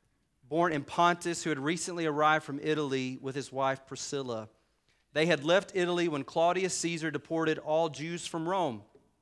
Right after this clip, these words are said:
Paul lived and worked with them, for they were tent makers,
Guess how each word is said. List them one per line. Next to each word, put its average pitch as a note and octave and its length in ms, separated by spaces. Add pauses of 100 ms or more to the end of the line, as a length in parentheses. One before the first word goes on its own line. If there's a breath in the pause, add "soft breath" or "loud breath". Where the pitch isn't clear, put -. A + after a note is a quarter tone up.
(600)
Paul E3+ 300
lived F#3 380 (340 loud breath)
and C3+ 200
worked F3+ 280
with E3 300
them, C3+ 360 (360 soft breath)
for C#3 120
they D3 160
were D#3+ 120
tent F#3+ 340
makers, A#2+ 680